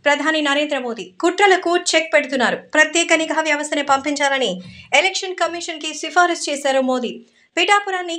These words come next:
కేంద్ర ప్రభుత్వం ఐదు వందల కోట్ల ప్రత్యేక నిధులతో అభివృద్ధి చేస్తారట. పవన్ కళ్యాణ్ రుణం తీర్చుకుంటున్నాను అంటున్నారు. ఆగస్టులో ప్రధానమంత్రి మోదీ పిఠాపురం రాబోతున్నారట. ఈ సందర్భంగా మోదీ గారు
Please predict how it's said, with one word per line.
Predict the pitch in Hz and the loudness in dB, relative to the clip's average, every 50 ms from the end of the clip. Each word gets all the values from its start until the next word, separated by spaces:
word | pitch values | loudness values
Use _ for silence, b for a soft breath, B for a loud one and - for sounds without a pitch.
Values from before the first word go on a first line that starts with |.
| 339 339 | -4 0
కేంద్ర | 330 330 339 339 349 | 0 2 2 0 -2
ప్రభుత్వం | 339 339 320 320 311 302 311 311 302 302 | 0 0 0 0 0 -2 -2 0 2 4
ఐదు | 294 294 302 330 | 4 4 2 0
వందల | 330 320 311 294 | -2 -2 -2 -2
కోట్ల | 285 - 285 277 277 277 | 0 0 0 2 2 0
ప్రత్యేక | 277 294 285 285 277 339 339 330 | 2 2 0 0 0 0 0 0
నిధులతో | 311 302 285 269 285 285 277 277 269 262 - 254 | 0 0 2 2 0 0 2 2 2 4 4 2
అభివృద్ధి | 254 254 302 302 302 311 - - | 2 2 2 0 0 0 -2 0
చేస్తారట. | 277 262 262 262 262 254 247 - 254 180 - - | 0 0 0 -2 -2 0 0 2 2 2 2 2
పవన్ | 302 311 320 381 392 381 | 2 2 0 -2 -4 -4
కళ్యాణ్ | 403 370 359 359 359 349 302 262 | -2 -2 -2 -2 -4 -6 -6 -6
రుణం | 262 285 285 | -8 -8 -8
తీర్చుకుంటున్నాను | 277 - 311 302 - 311 330 311 285 311 302 302 302 294 294 | -6 -6 -6 -6 -6 -6 -6 -6 -4 -4 -2 -2 -2 0 0
అంటున్నారు. | 285 277 285 302 294 294 285 277 - B B B B B B B - - - 349 | -2 -2 -2 0 2 4 4 4 2 B B B B B B B 0 4 4 4
ఆగస్టులో | 392 392 415 415 415 370 370 370 | 4 2 -2 -6 -4 -4 -4 -2
ప్రధానమంత్రి | 370 311 320 311 320 370 381 349 349 339 339 339 | 0 -2 -2 -2 -2 -4 -2 -2 -4 -6 -6 -6
మోదీ | 311 294 302 320 311 294 226 208 - | -4 -4 -2 -2 -2 -4 -6 -6 -4
పిఠాపురం | 294 302 285 294 302 320 320 320 311 311 294 | -4 -4 0 2 2 2 2 2 0 2 2
రాబోతున్నారట. | 269 262 269 269 277 277 285 269 269 254 254 247 240 196 175 B B B B B B B - | 4 4 4 2 0 -2 -2 -2 -2 -2 0 0 0 0 0 B B B B B B B 2
ఈ | 320 359 | 2 2
సందర్భంగా | 349 381 392 427 427 - 349 349 349 349 320 | 2 2 -2 -2 -2 0 -2 0 0 0 0
మోదీ | 285 302 311 320 330 | 0 0 -2 -2 -2
గారు | 311 311 302 311 | -2 -2 -4 -4